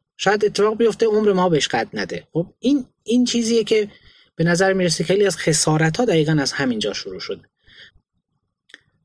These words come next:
بنابراین تنها راهی که هست و میمونه و مطمئن ترین راه اینه که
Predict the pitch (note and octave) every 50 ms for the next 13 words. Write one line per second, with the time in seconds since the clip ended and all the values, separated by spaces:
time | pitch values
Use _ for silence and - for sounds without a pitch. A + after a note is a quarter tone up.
0 | _ - E3+ F#3 G3 G3 G3+ G#3 G#3+ A3+ A#3 A3+ G#3 - _ _ _ _ _ _
1 | - - F3 E3+ D#3+ E3 F3 F3 F#3+ G3+ A3 A3 G3+ - G3 F3+ E3 - _ _
2 | - - E3 E3+ F#3 F3+ - - - - D#3+ D#3 D#3 D#3+ F3 F3+ F3+ F3 E3+ E3
3 | D#3+ D#3 D#3 - C3+ C4 D3+ D3+ D#3 - D#3 D3 D3+ E3 E3+ E3+ E3+ E3+ F3 E3+
4 | E3 E3 D#3+ D#3+ D#3 - - D#3+ D#3 D#3 D#3 - D#3 D#3 D#3